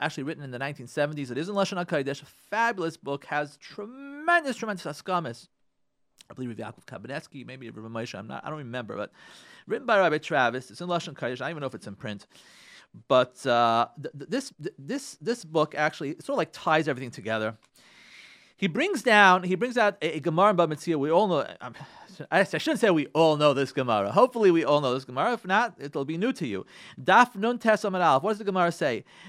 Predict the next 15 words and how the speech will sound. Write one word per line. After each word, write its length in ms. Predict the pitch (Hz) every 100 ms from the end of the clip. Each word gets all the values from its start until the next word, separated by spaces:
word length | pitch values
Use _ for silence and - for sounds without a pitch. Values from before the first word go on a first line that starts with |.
| -
The 80 | 170
Gemara 260 | 190 208
says, 240 | 202 160 143
"Le'olam 920 | 165 - - 196 226 202 131 90 - _ _
Yihei 760 | 151 160 220 226 196 180 120 - _ -
Adam 580 | 196 214 185 170 117 - 143
Zahir 640 | 135 151 208 202 190 135
Be'onoas 800 | 120 151 170 180 208 208 202 -
Ishto." 360 | 208 202 190 156
A 80 | 170
person 560 | - - 220 214 220 202
should 280 | - 208 - 208
always 340 | 214 220 190
be 240 | 180 214
extremely 720 | 233 - - 277 339 294 117